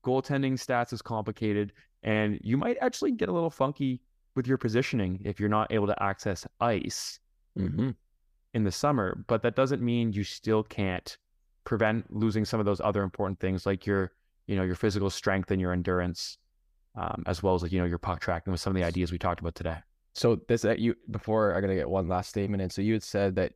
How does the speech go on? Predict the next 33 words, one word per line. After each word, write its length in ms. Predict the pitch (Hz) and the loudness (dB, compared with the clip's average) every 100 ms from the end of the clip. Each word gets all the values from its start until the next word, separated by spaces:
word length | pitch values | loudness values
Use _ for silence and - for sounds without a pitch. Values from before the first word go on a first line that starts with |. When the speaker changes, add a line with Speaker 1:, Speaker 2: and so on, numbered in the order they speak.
| - | -4
Speaker 2:
you 120 | 95 | -4
talked 280 | - 92 - | 0 0 0
about 340 | 95 87 - - _ - - | 2 2 0 -6 _ -20 -16
trying 380 | - 107 101 98 | -2 0 2 2
not 220 | 92 - | 0 -2
to 100 | - | -2
lose 440 | 92 92 98 - - | 0 2 0 -2 0
things. 400 | 127 147 165 - _ - | 2 2 -4 -10 _ -4
Speaker 1:
Mm-hmm. 260 | 110 104 98 _ _ _ - | -2 0 -2 _ _ _ 0
Speaker 2:
I 80 | |
guess 180 | 107 120 | 2 2
this 220 | - 120 | 0 -2
is 100 | 127 | 0
my 120 | 120 101 | 0 0
question 500 | - 104 - 104 101 | 0 0 0 -2 0
that 100 | 95 | 0
I'm 120 | - | -2
gonna 140 | 95 85 | -4 -2
end 200 | 127 139 | 0 -2
this 160 | - | -2
on 180 | 87 90 | -2 -2
is, 160 | 87 - | -4 -4
do 140 | - | -2
you 80 | 98 | -2
think 520 | - 127 139 147 - - _ _ _ _ _ | 0 0 0 -2 -10 -20 _ _ _ _ _
that 80 | - | -2
you 200 | 101 104 | 2 2
can 280 | 101 117 101 | 0 2 2
make 400 | 98 95 - - _ _ _ _ _ _ _ _ _ _ | 2 0 -4 -20 _ _ _ _ _ _ _ _ _ _
positive 840 | 104 104 113 117 - 113 104 - - _ _ _ _ _ _ _ _ - | 0 0 0 -2 2 2 2 -6 -20 _ _ _ _ _ _ _ _ -2
gains 680 | 107 87 85 82 90 - - _ _ _ _ - | 0 2 0 -2 -4 -8 -16 _ _ _ _ -8
towards 640 | 104 90 107 113 110 95 | -4 0 2 4 2 2
your 160 | 98 | -2